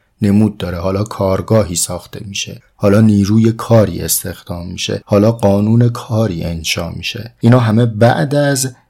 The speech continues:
اعتبار مفهومی به نام کار در ذهن من. یه سوال می‌پرسم، بعد یه نفس تازه بکنم، جوابشو توی قطره بعدی از صحبتمون بگم خدمت شما.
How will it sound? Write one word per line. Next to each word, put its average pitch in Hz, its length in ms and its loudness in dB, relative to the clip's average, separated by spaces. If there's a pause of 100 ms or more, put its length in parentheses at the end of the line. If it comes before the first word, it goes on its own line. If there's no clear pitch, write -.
(200)
اعتبار 107 800 0
مفهومی 98 600 -4
به 95 120 -4
نام 92 240 -6
کار 143 280 -4
در 82 240 -6
ذهن 82 400 -10
من. - 140 -16 (360)
یه 185 80 6
سوال 135 420 2
می‌پرسم، 143 600 -2
بعد 117 140 2
یه 120 80 2
نفس 113 420 -4
تازه 107 340 -2
بکنم، 160 400 -4
جوابشو 104 560 -8
توی 110 380 -8 (500)
قطره 101 460 -2
بعدی 95 400 -4
از 85 180 -2
صحبتمون 87 720 -4
بگم 92 240 -8
خدمت 98 440 -10
شما. - 320 -10